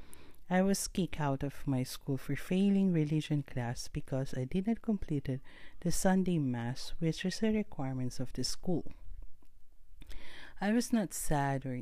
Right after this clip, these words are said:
even cry. I was disappoint-, I was disappointed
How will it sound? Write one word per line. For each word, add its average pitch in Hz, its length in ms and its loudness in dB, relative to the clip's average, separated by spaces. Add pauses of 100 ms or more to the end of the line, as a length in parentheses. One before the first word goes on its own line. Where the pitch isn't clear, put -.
even 135 320 -2
cry. 127 400 -4 (100)
I 143 60 -4
was 165 240 -2
disappoint-, 196 800 -2 (280)
I 156 60 4
was 175 180 4
disappointed 147 840 2